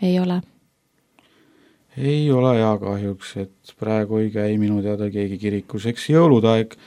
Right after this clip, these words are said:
Speaker 2: no see on nagu traditsioon, et need on iga aasta olnud, et käiakse ja jõulude aeg käiakse kirikus, et siis on mul isegi isa kirikus käinud, aga muidu niimoodi küll mitte keegi ei käi kirikus.
Speaker 1: Tean, et su pere võib-olla ei olnud,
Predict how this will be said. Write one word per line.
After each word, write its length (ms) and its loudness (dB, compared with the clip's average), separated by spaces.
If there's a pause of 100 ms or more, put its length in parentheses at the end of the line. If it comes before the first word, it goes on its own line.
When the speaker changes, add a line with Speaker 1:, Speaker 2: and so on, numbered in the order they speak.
(260)
Speaker 2:
no 80 0
see 120 8
on 100 8
nagu 100 2
traditsioon, 720 0
et 80 -8
need 240 -4
on 260 -4 (840)
iga 280 0
aasta 240 2
olnud, 240 4
et 80 -16
käiakse 560 0
ja 120 4
jõulude 360 4
aeg 120 0
käiakse 440 2
kirikus, 480 0
et 80 -4
siis 200 2
on 80 4
mul 320 4
isegi 460 2 (500)
isa 280 4
kirikus 480 -2
käinud, 320 4
aga 240 2
muidu 320 8
niimoodi 440 6
küll 160 4
mitte 320 0
keegi 340 0
ei 100 -4
käi 120 -4
kirikus. 480 -10 (840)
Speaker 1:
Tean, 240 4
et 80 -4
su 140 -2 (260)
pere 280 8
võib-olla 360 4
ei 80 6
olnud, 380 2